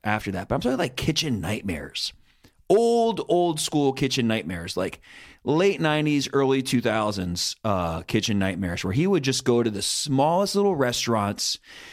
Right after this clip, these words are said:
in the smallest towns, in the smallest part of, like,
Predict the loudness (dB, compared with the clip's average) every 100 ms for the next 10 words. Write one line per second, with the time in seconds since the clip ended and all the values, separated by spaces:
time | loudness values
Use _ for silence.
0 | -20 -20 -20 -2 0 2 2 0 2 4
1 | 4 2 -2 0 0 2 2 2 0 0
2 | -2 -2 0 0 0 2 2 0 -2 0
3 | 0 0 -2 -4 -2 -6 -8 -12